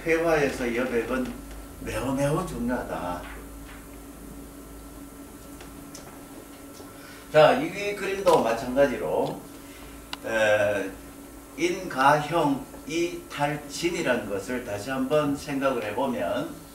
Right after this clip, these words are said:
지금 여기 산, 봉우리, 나무, 뭐 다리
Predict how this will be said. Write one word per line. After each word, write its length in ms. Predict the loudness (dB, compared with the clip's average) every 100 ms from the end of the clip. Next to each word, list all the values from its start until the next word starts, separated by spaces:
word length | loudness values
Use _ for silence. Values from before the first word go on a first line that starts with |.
| -18 -16 -16 -18 -16 -6
지금 300 | -4 -2 4
여기 300 | 6 6 2
산, 680 | -4 -4 -2 -2 -2 -6 -2
봉우리, 840 | -2 0 0 0 0 0 0 -2 -10 -12 -14 -14 -16 -16 -6
나무, 680 | 2 4 6 4 6 4 0 -8 -14 -12
뭐 320 | 0 4 4 0
다리 720 | 2 4 4 -2 -2 -2